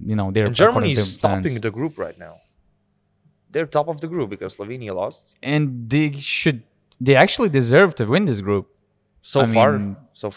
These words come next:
Speaker 2: far,
Speaker 1: playing
Speaker 2: yeah.
Speaker 1: more consistent basketball. They're playing
Speaker 2: It's, it's
Speaker 1: beautiful
Speaker 2: not a given
Speaker 1: basketball
Speaker 2: they
Speaker 1: in
Speaker 2: will win the
Speaker 1: Slovenia.
Speaker 2: group because it's possible that they face Slovenia
Speaker 1: Yeah.
Speaker 2: and
Speaker 1: And they will face Slovenia, so.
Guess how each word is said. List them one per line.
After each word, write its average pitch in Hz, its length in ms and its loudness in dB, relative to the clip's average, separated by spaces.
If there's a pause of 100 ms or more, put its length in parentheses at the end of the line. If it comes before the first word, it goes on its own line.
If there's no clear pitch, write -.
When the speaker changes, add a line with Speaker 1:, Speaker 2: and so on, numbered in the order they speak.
(120)
Speaker 2:
far, 131 80 0
Speaker 1:
playing 113 240 -2
Speaker 2:
yeah. 101 100 -2
Speaker 1:
more 120 100 0
consistent 127 760 -8
basketball. 120 440 0
They're 113 140 -2
playing 113 300 -2
Speaker 2:
It's, 104 80 -4
it's 107 160 -4
Speaker 1:
beautiful 156 160 2
Speaker 2:
not 185 120 4
a 170 60 8
given 113 120 6
Speaker 1:
basketball 160 260 2
Speaker 2:
they 123 80 2
Speaker 1:
in 113 80 0
Speaker 2:
will 110 120 -2 (100)
win 208 120 2
the 151 60 0
Speaker 1:
Slovenia. 123 40 -2
Speaker 2:
group 120 200 -4
because 107 340 -4
it's 104 120 -14
possible 117 460 -2
that 101 120 -6
they 98 320 -4
face 107 420 -6
Slovenia 107 360 -8
Speaker 1:
Yeah. 107 360 -6
Speaker 2:
and 92 280 -12 (260)
Speaker 1:
And 101 160 -8
they 104 80 0
will 123 160 4
face - 280 -8
Slovenia, 95 380 -8
so. 95 240 -10